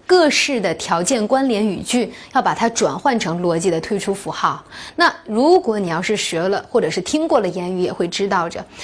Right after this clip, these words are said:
在条件关联词当中，有两类是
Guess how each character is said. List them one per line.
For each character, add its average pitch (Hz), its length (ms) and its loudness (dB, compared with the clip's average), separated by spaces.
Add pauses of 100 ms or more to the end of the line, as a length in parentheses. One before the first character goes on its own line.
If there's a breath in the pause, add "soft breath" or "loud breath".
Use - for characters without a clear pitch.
在 285 140 4
条 196 220 0
件 254 140 0
关 262 140 0
联 240 140 0
词 233 160 -2
当 220 240 0
中， 226 200 0 (260 loud breath)
有 294 160 6
两 254 340 2
类 220 260 0 (220 loud breath)
是 254 500 2